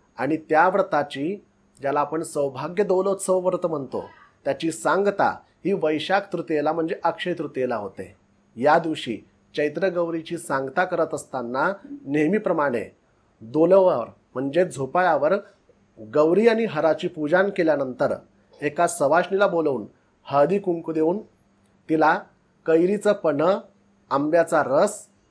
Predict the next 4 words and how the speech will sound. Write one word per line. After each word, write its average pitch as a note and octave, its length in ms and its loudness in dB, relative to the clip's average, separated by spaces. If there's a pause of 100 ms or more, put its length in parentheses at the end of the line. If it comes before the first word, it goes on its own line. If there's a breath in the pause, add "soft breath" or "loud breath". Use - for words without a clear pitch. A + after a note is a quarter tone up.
(120)
आणि D#3 180 0
त्यासोबत F3 600 0 (400)
यथाशक्ती F#3+ 760 0
सौभाग्य C#3+ 640 0